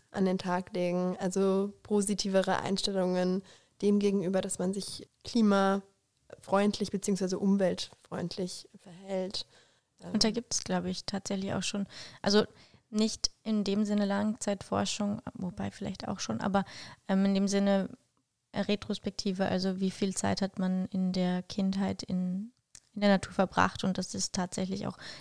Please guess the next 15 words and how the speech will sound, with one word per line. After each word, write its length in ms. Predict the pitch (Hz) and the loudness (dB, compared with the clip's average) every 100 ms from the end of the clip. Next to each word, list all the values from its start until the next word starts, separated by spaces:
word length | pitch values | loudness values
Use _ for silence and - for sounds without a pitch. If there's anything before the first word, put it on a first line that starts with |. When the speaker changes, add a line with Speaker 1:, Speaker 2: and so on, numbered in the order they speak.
| - | 2
Speaker 2:
dann 180 | 202 | 4
eben 240 | - 196 202 | 4 2 2
über 260 | 220 208 | 2 4
die 120 | 196 196 | 4 4
Naturverbundenheit 1040 | 190 - 214 196 190 196 196 185 185 - - - - | 2 0 0 0 0 0 0 0 -2 -4 -14 -20 -2
Auswirkungen 720 | - 185 190 - 185 180 185 | 2 2 0 -2 -2 0 -2
auf 260 | - 180 175 - - | -2 -2 -4 -10 -4
umweltförderliche 960 | 190 180 180 - - 190 180 180 - | 0 0 0 -4 -2 0 2 0 -6
Verhaltensweisen 800 | 190 190 190 - 202 208 196 196 | -2 0 0 -2 -4 -4 -4 -4
haben 240 | 180 196 196 | -2 -4 -6
kann. 300 | - 202 208 | -6 -6 -6
Also 160 | 196 | -6
das 220 | 196 190 - | -4 -4 -4
ist 160 | - | -4
definitiv 540 | 202 - 196 - 202 | -6 -4 -4 -4 -6